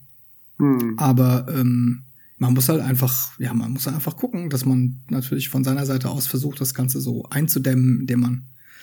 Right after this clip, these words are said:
Speaker 2: sich einfach auch nicht selber ansteckt. Ja.
Speaker 1: Ja,
Speaker 2: <laughs>
Speaker 1: ja,
Speaker 2: Irgendwo.
Speaker 1: ja.
Speaker 2: Das heißt, man bleibt einfach auch nur zu Hause und geht halt nur zum Einkaufen raus, aber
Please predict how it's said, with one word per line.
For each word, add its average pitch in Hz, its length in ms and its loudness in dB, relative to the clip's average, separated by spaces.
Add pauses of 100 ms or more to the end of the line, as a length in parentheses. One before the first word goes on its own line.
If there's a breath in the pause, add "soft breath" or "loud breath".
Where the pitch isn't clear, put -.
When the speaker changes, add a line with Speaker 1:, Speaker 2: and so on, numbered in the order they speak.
(220 loud breath)
Speaker 2:
sich 165 220 0
einfach 147 340 2
auch 180 160 -4
nicht 135 160 2
selber 123 260 0
ansteckt. 127 480 -4 (240)
Ja. 131 260 0 (220)
Speaker 1:
Ja, 131 180 -2 (180)
Speaker 2:
<laughs> - 180 0
Speaker 1:
ja, 165 100 -2
Speaker 2:
Irgendwo. 135 320 2
Speaker 1:
ja. 123 60 0
Speaker 2:
Das 123 120 -2
heißt, 131 200 0
man 135 80 4
bleibt 127 180 4
einfach 135 260 -2
auch 101 200 -4
nur 156 120 2
zu 139 160 0
Hause 160 460 0 (420 loud breath)
und 139 160 0
geht 139 140 2
halt 135 140 2
nur 139 80 2
zum 135 160 0
Einkaufen 139 460 0
raus, 123 440 0
aber 117 540 -4